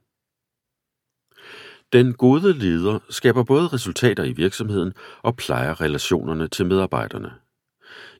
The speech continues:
I hjemmeværnet kan de to ledelsesfunktioner næppe adskilles,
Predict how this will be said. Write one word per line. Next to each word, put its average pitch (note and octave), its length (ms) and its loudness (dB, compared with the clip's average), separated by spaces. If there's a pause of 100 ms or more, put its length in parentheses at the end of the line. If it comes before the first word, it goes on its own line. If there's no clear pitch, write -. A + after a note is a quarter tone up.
I F#2+ 60 0
hjemmeværnet D#2 640 0
kan F#2 140 -6
de G#2+ 80 -2
to B2 240 -2
ledelsesfunktioner A2+ 920 -2
næppe C2+ 400 -4
adskilles, - 720 -6